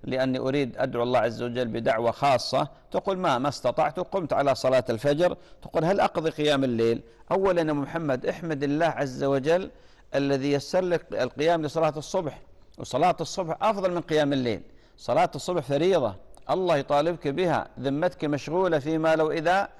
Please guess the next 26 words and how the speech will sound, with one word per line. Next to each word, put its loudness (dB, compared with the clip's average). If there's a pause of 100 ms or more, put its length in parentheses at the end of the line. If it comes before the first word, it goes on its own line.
(200)
ما 0
صليتيها، 0
ولذلك 0
الله 2
يطالبك. 0
الله 0
ما -2
يطالبك 0
بقيام 0
الليل. -4 (540)
الله 0
عز -2
وجل 0
يوم 0
القيامة -2 (340)
ما 0
يقول 2
لك: -2
"يا 0
أم 0
محمد، -4
ليش -2
ما 0
صليتي -2
قيام 2
الليل؟" 0